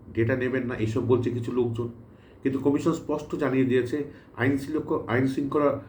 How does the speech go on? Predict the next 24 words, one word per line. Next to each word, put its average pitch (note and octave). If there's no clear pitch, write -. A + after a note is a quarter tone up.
রক্ষা A#2
করার C3
দায়িত্ব A#2+
রাজপ্রশ-, F#2+
রাজ্য G#2+
প্রশাসনের। F2+
বিএলওরা C3+
যেন C3+
নিশ্চিন্তে A#2
কাজ A#2+
করতে A#2+
পারে, C#3+
সেটা -
নি-, G2+
রাজ্যকে A2
নিশ্চিত F2+
করতে F2+
হবে। D2+
আমাদের A2
এখানে D3+
একটা C#3
দায়িত্ব C3+
আছে, C3
বিএলও C3